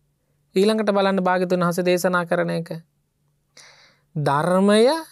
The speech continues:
ලියවලා තවත් කෙනෙකුට දෙනවා නම් සෝමනස්ස සිතක් ඇති වෙනවා.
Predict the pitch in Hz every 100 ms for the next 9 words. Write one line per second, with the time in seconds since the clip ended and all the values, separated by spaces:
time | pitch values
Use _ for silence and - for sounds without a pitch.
0 | _ _ _ - 160 185 240 302 269 175
1 | 151 131 127 135 _ _ - 180 208 208
2 | 190 170 165 156 147 139 135 127 120 120
3 | 127 - 170 147 135 123 127 131 120 120
4 | 113 110 104 113 -